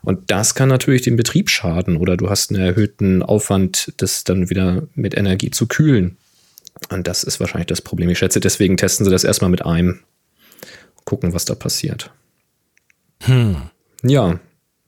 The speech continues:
Speaker 1: so ist das, ne?
Speaker 2: Nun gut, also das ist ja, das ist, klingt natürlich verständlich, dass das erstmal getestet werden muss. Na, hoffen wir mal, dass das funktioniert und dass dann
Speaker 1: Ja.
Speaker 2: irgendwie alle, alle was davon haben.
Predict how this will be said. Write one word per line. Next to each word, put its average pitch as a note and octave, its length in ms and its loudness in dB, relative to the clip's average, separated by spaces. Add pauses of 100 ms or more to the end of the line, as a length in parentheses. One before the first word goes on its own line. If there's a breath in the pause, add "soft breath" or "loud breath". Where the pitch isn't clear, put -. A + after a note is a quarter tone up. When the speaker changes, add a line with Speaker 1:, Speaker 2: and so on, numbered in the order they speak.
(520 loud breath)
Speaker 1:
so - 160 -4
ist - 120 -6
das, - 260 -6
ne? F#2+ 180 -6 (500 soft breath)
Speaker 2:
Nun F3+ 140 6
gut, E3+ 200 4
also D3+ 260 4
das D#3 180 2
ist E3 160 2
ja, D#3 280 4
das C3+ 400 0
ist, C3+ 40 -2 (640)
klingt E3 160 2
natürlich D#3+ 300 2
verständlich, C#3 580 2
dass G#2+ 200 -2
das - 380 -4
erstmal G#2 340 -2
getestet G#2 420 -4
werden G2 220 -2
muss. F#2 320 -4 (180)
Na, C3 120 2
hoffen D#3+ 220 2
wir F#3 60 6
mal, D#3+ 160 4
dass D3+ 140 0
das C#3 120 0
funktioniert C3+ 640 0
und C3 120 -2
dass - 400 -6
dann - 200 -4
Speaker 1:
Ja. F2 120 0
Speaker 2:
irgendwie C3+ 300 -4
alle, B2 340 0 (480 loud breath)
alle C3+ 200 4
was B2+ 140 2
davon A2+ 320 0
haben. A#2+ 380 2